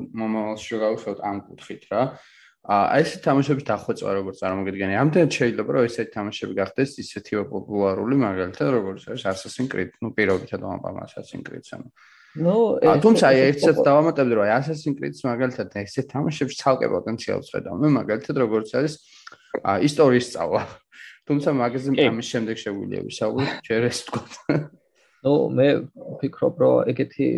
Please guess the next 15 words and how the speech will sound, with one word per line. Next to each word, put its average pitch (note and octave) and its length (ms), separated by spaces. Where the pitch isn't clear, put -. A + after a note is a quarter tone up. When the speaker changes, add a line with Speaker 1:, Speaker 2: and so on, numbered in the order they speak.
Speaker 2:
პოპულარული A#2+ 640
ვერ A2+ 160
გახდება, - 580
Speaker 1:
მმ. G2+ 320
Speaker 2:
იმიტომ C3 320
რომ, D#3 240
აა, G#2+ 720
ეს A#2 180
თამაშები - 560
ძირითადად A#2+ 560
არის E3+ 360
პაზლების, A2 680
ან A#2 80
თავსატეხების - 800
ჟანრში. - 420